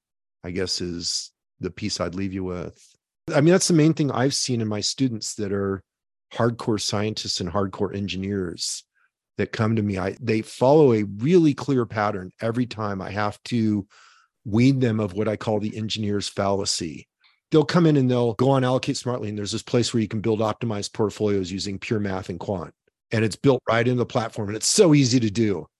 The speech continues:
And they think they're so smart, right? And so they build these optimized portfolios,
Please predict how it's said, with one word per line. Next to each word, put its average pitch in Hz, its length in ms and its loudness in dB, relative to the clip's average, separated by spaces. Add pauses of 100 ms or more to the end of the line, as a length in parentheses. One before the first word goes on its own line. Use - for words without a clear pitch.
And 123 120 0
they 131 100 2
think 156 200 2
they're 123 120 2
so 135 260 0
smart, 117 420 -4
right? 107 300 -4 (340)
And 123 80 0
so 147 140 4
they 139 100 8
build 139 240 4
these 131 140 4
optimized 120 500 -2
portfolios, 117 840 2